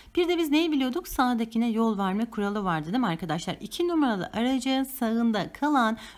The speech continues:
üç numaralı araç ilk geçecektir. Daha sonra iki, en sonda bir nolu araç geçecektir. Yine, e, dediğim gibi bu videonun hemen altında ilk yorumda görsel sorulardan soru kaçırmayacaksınız. Birinci, ikinci, üçüncü diye bir link var.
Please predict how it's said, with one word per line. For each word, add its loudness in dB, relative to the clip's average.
üç 0
numaralı 0
araç 2
ilk -4
geçecektir. 0
Daha 6
sonra 0
iki, 0
en 2
sonda 0
bir 6
nolu 2
araç 0
geçecektir. 0
Yine, 4
e, 0
dediğim 4
gibi -4
bu -4
videonun -4
hemen 0
altında -2
ilk 0
yorumda 0
görsel 2
sorulardan 2
soru -2
kaçırmayacaksınız. 0
Birinci, 0
ikinci, -2
üçüncü -2
diye -2
bir -2
link -4
var. 0